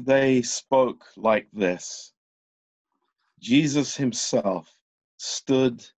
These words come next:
in the midst of them and said unto them, "Peace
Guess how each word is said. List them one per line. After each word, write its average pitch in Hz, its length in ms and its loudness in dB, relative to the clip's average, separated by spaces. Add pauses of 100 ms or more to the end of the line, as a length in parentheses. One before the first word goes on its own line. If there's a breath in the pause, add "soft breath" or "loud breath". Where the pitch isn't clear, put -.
(840)
in 110 220 2
the 101 80 2
midst 143 400 0
of 87 160 -8
them 80 360 -10 (1080)
and 98 200 -2
said 131 320 2
unto 98 320 -2
them, 82 480 -6 (880)
"Peace - 520 -2